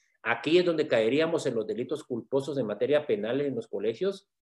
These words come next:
que se, que se lastime a alguien porque nunca se arregló esa pared, porque nunca se le dio seguimiento a los niños en la piscina. Cualquier cosa que pase puede tomarse como negligencia.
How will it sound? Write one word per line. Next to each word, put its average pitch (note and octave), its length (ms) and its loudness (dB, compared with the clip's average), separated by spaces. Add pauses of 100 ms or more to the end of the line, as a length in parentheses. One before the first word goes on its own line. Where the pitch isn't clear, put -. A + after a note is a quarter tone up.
(280)
que A#2 80 0
se, G#2 380 0
que A2 100 -2
se A2 140 -2
lastime C#3+ 480 2
a D3+ 60 6
alguien E3 300 0
porque A#2 280 -4
nunca C#3 260 -2
se C3 160 -2
arregló G#2+ 440 2
esa B2+ 220 -2
pared, E3 680 4 (600)
porque A#2 400 -2
nunca C3 280 -2
se A#2 120 0
le G#2 120 0
dio A2+ 100 2
seguimiento A#2 580 -2
a A#2 40 2
los G#2 160 -4
niños B2 340 -8
en G#2 100 -8
la G2+ 160 -10
piscina. D3 800 2 (800)
Cualquier G3+ 480 6
cosa A#3+ 320 6
que - 120 -2
pase D#4+ 440 2 (420)
puede D3+ 200 6
tomarse A#2+ 400 -2
como A2+ 200 -2
negligencia. A2+ 720 -2